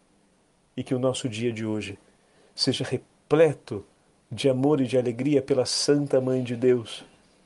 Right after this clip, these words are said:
e que nós possamos, mais uma vez, renovar a nossa consagração em suas mãos.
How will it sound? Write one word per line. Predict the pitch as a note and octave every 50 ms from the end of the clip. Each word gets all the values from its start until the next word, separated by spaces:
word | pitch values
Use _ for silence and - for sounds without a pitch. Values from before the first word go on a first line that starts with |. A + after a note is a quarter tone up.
| _ _ _ _ _ _ _ _ _ _ _
e | - A#2+
que | - D3 B2+
nós | B2+ - -
possamos, | - - B2+ A#2 - - B2+ A#2+ A#2 A2+ G#2+ G#2 G2+ - - - _ _ -
mais | A2+ A2+ B2 C3 D3 D#3 D#3 D3+ B2+ C3
uma | C#3 B2+ B2
vez, | G#2+ A#2+ B2 A#2+ A#2 A2 - - - - - _ _ _ _ _ _ _ _ -
renovar | - - B2 A#2 A#2 G#2+ G#2+ A#2+ A#2+ B2 A#2+ - - _ _ _ _ _ _ _ _ _ -
a | A#2+
nossa | A2+ A#2 A2 - - A#2
consagração | - - - D3+ D3+ D3 - - - C3 A#2+ B2 - - - - G#2+ G2 F#2+ F#2 _ _ _ _ _ _ _ _ -
em | A#2+ G#2+ -
suas | - - G#2+ G#2 G#2 -
mãos. | F2+ E2+ D2+ D2 - - - - -